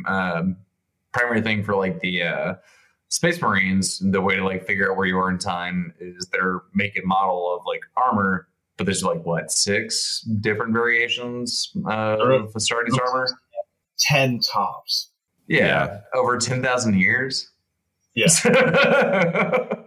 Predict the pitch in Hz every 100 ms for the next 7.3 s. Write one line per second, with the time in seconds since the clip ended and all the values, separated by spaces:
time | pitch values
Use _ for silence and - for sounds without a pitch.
0 | - - - - - 160 135 123 120 123
1 | 117 104 - 101 101 110 107 98 90 87
2 | 107 113 113 110 117 117 92 92 90 90
3 | 90 90 92 95 104 101 101 101 98 87
4 | 85 82 90 85 85 - 85 73 76 -
5 | 110 120 110 110 110 107 92 85 85 80
6 | 82 - 87 85 82 80 76 78 _ 80
7 | 76 71